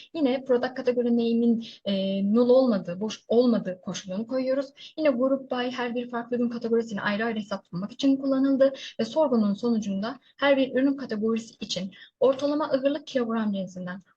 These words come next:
ortalama uzunluk santimetre cinsinden, ortalama yükseklik santimetre cinsinden ve, e, ortalama genişlik yine santimetre cinsinden değerler elde edildi ve bu sonuçlar ürünlerin kategorilerine göre gruplandırılarak hesaplandı.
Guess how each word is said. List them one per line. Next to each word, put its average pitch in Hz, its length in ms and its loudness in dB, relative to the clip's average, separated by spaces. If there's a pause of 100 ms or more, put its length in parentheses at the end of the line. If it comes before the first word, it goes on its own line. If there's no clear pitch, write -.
ortalama 247 460 0
uzunluk 208 260 -2
santimetre 247 540 -6
cinsinden, 269 640 -2
ortalama 247 440 0
yükseklik 202 420 -12
santimetre 226 520 -4
cinsinden 190 640 -4
ve, 226 140 -4 (640)
e, 202 260 2
ortalama 262 420 4
genişlik 196 420 -6
yine 240 160 -2
santimetre 220 520 -8
cinsinden 226 540 -6 (340)
değerler 226 520 0
elde 208 340 -2
edildi 254 380 -2 (240)
ve 233 100 2
bu 330 80 -6
sonuçlar 254 440 -2 (200)
ürünlerin 240 360 0
kategorilerine 247 880 0
göre 220 160 0 (100)
gruplandırılarak 247 1000 -4
hesaplandı. 160 720 -6